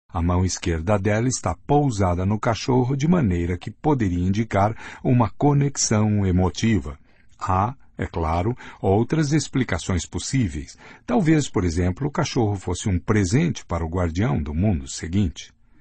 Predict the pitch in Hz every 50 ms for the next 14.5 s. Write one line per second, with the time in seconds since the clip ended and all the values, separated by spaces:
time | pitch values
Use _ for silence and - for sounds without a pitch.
0 | _ _ - - - - 170 190 202 196 185 165 143 127 127 120 104 92 85 76
1 | 73 85 104 113 120 120 113 113 113 107 95 85 85 92 101 101 - - 123 104
2 | 98 90 80 73 73 69 69 - - - - _ - _ _ _ _ _ _ _
3 | _ _ _ _ _ _ _ _ _ - - 185 175 196 202 196 180 175 165 170
4 | 151 127 123 127 135 127 117 117 117 135 156 156 139 117 143 151 147 127 98 92
5 | 92 92 92 92 92 92 95 92 87 - - 110 98 - - 135 139 143 139 131
6 | 117 - - - 95 95 98 98 95 90 87 87 92 92 90 - - 92 87 90
7 | 87 98 110 117 98 78 - - 80 76 78 82 85 87 87 85 - - 147 139
8 | - - - 104 98 98 90 - - - - 82 76 78 78 85 98 110 117 117
9 | 107 101 87 76 78 82 - - 87 87 95 107 117 120 123 - - 147 143 165
10 | 156 127 104 98 98 92 - 87 80 76 87 87 80 76 80 73 67 - 101 101
11 | 90 73 - - - - - - - - - - - - - 185 - - 220 196
12 | 185 175 151 101 104 104 104 110 110 110 110 104 104 95 - - - 139 156 139
13 | 123 127 - - - 101 90 87 87 90 95 92 101 107 101 85 80 78 73 71
14 | 87 90 90 85 73 67 - - -